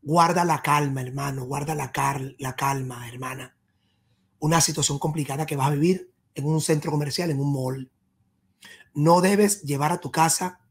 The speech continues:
una persona que no conoces bien, porque esta persona va a traer conflictos a tu hogar.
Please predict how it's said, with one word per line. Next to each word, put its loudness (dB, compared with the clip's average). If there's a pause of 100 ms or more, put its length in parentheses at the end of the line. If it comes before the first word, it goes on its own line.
(360)
una 2
persona -4 (840)
que 2
no 4
conoces 2
bien, 0 (560)
porque -4
esta -6
persona 0
va 2
a 0
traer -2
conflictos 0
a 0
tu -8
hogar. -6